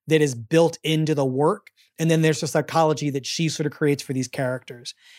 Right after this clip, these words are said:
And she is the great,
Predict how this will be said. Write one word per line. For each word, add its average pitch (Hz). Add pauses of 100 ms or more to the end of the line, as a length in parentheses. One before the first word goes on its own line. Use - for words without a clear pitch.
(280)
And 175 (520)
she 214
is 180
the 147
great, 156